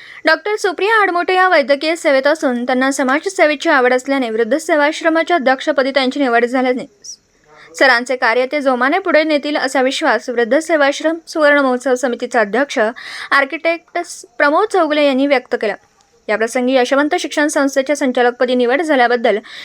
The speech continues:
श्रीमती विनयश्री पाटील यांचा, तर चेअरमनपदी निवड झाल्याबद्दल राजगोंडा पाटील यांचा सत्कार करण्यात आला. तसेच त्रिवेंद्रम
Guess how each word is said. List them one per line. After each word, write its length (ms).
श्रीमती 420
विनयश्री 460
पाटील 360
यांचा, 440
तर 100
चेअरमनपदी 720
निवड 280
झाल्याबद्दल 500
राजगोंडा 480
पाटील 280
यांचा 280
सत्कार 360
करण्यात 340
आला. 120
तसेच 340
त्रिवेंद्रम 520